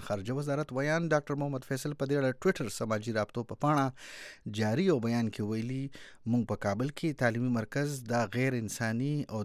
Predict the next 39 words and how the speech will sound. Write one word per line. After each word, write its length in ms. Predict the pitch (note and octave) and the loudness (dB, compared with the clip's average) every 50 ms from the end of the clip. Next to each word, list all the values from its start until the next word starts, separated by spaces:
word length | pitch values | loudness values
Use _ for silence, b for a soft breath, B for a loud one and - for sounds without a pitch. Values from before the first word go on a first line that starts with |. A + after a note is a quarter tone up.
| G2 G#2 | 0 0
د 100 | G#2 A#2 C#3 | 2 4 4
نه 120 | F3 F#3+ F3+ | 6 6 6
منلو 300 | D3 B2+ A2+ G#2+ G#2 G#2 | 6 6 4 4 2 2
وړ 200 | G#2 A2 A2 G#2+ G2 A2+ | 2 2 0 0 -2 0
برید 240 | C#3 F3+ F#3+ - - - | 0 0 0 -2 -10 -12
په 100 | A#2 - - | -10 -10 -4
سختو 320 | - - - - - - - | -6 -6 -6 -6 -10 -10 -10
ټکو 240 | - - - G2+ | -12 -10 -8 -6
غندو.» 240 | G2+ F#2+ F2+ G2+ F#2+ - - - - - - - | -6 -4 -4 -6 -10 -10 -14 -20 -20 -20 -16 -14
د 120 | G#2+ - - | -10 -10 -10
پاکستان 420 | - - G2 - - A#2+ A#2 A#2 | -8 -8 -10 -4 -2 0 0 2
نه 100 | A2+ G#2+ | 2 2
علاوه 280 | G#2+ G#2+ A2 C3 D3+ F3 B B B B B B B B - B2 | 2 2 4 4 4 4 B B B B B B B B 2 2
بحرین 480 | C3+ C3 B2+ C#3+ D#3+ F3+ F#3+ G3 G3 - | 4 4 4 4 4 4 4 4 0 0
او 200 | - A#2+ A2+ G#2+ - A#2 | 0 -2 -2 -2 -2 -6
ترکیه 380 | G#2+ G#2 - - C#3 A#2+ C3+ | -6 -6 -2 -2 -2 0 2
هم 260 | E3 F3 D#3 A#2+ G2 F#2 F#2+ | 2 2 4 2 2 0 -2
د 100 | - - | -2 -2
کابل 340 | - F#2+ F#2 G#2+ A2 A2 G#2+ A#2 | -4 -2 0 -2 -2 -2 -2 -2
برید 240 | C#3+ D#3+ D3+ - - - - - G2+ G2+ | -2 -4 -4 -6 -16 -18 -14 -12 -4 -2
غندنه 380 | A#2 A#2 B2 C#3 C#3+ - - - | 0 0 2 2 0 0 -2 -4
کړې. 220 | G#2+ D#2+ C#2+ E2 - - - B B B B B B B B B B B B B B B B B B B B B B - | -6 -6 -6 -8 -10 -12 -18 B B B B B B B B B B B B B B B B B B B B B B 6
د 140 | E3 F3 F#3+ | 8 8 8
امریکا 260 | F#3+ F#3 G#3 G3+ - | 10 10 8 8 8
سپینې 180 | - - G3 G3+ F#3+ | 6 2 2 4 6
ماڼۍ 320 | F#3+ F#3+ G3+ A3+ A#3+ - - - | 6 6 6 4 4 0 2 2
ترکیې 420 | F#3 F3 - - G3 G3+ G3+ - | 2 2 2 2 2 2 2 4
په 140 | F3 E3 - | 2 2 2
خپل 220 | - F#3 F3 - - | 2 0 0 4 4
صادراتو 560 | D#3 C#3+ C#3+ D3 D#3 E3+ E3+ - - F#3+ F#3 D#3 | 4 4 6 4 4 4 4 2 2 0 2 2
د 120 | C#3 C3 - - | 2 0 2 0
ترکیې 340 | C3 C3 - - F#3+ F3 C#3 | -2 -2 0 -2 0 2 2
لخوا 380 | A#2 - - G#2+ G#2+ A#2+ - D3 | 0 0 0 2 2 2 2 4
مالیه 380 | B2+ A2+ A2+ A#2+ B2+ B2+ C3+ C#3+ | 2 2 4 4 4 4 4 2
نوره 220 | C#3+ B2+ G#2+ - - | 2 2 0 0 -2
سیوا 240 | G#2 G2+ F#2+ - - | -4 -4 -4 -8 -8
کولو 300 | - C#3 C#3 C#3 - - | -8 -4 -4 -4 -4 -2
فیصله 460 | G#2+ G#2 - - C3 C#3 B2 G2+ F#2 F#2+ | -4 -4 -2 -2 0 2 2 2 2 0
غندلې 360 | G#2+ G#2 G#2+ A2+ A#2 G#2 G2+ | 0 0 0 0 0 0 0